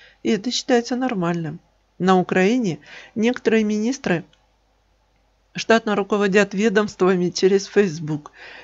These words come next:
так что клиповое мышление сейчас стало естественной нормой. Чем всё закончится на Ближнем Востоке дальше, никого в С Ш А не волнует, от слова совсем. А вот получить жирную зацепку для сваливания узурпатора оправдывало бы абсолютно всё.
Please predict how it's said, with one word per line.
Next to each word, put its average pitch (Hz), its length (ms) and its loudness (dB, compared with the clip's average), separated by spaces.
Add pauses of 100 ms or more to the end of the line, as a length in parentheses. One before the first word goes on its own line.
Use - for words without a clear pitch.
(120)
так - 180 4
что - 160 -4
клиповое 190 540 -2
мышление 208 480 -2
сейчас 202 320 -2
стало 202 220 0
естественной 202 640 -2
нормой. 165 480 -4 (440)
Чем 233 220 0
всё 226 140 -4
закончится 220 580 -2
на 190 140 2
Ближнем 190 380 -2
Востоке 190 420 -4
дальше, 220 400 -2
никого 190 480 -4
в - 40 -10
С 170 140 -4
Ш - 160 -2
А 196 60 -2
не 180 100 -4
волнует, 147 540 -6 (240)
от - 160 0
слова 196 300 -4
совсем. 170 600 -4 (400)
А 175 100 4
вот 190 200 2
получить 196 460 -2
жирную 170 460 0
зацепку 175 540 0
для 160 200 -2
сваливания 160 640 0
узурпатора 160 720 -4 (420)
оправдывало 196 720 0
бы 196 140 -2
абсолютно 165 640 -4
всё. - 340 -6